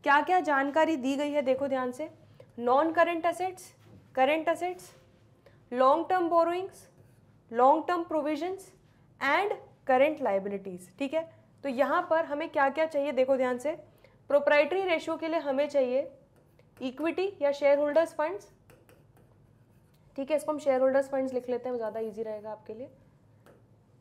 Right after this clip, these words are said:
शेयरहोल्डर्स फंड्स divided by total assets, ठीक है।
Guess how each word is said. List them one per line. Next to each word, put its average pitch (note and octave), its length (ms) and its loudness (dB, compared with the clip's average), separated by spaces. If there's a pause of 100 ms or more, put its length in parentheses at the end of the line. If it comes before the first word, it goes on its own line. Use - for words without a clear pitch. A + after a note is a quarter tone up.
(220)
शेयरहोल्डर्स D4 680 0
फंड्स E4 460 -6 (580)
divided B3+ 520 0
by C#4 120 4 (180)
total C4 280 -2
assets, D#4+ 380 -8 (3000)
ठीक D4+ 180 -6
है। F#4 120 -4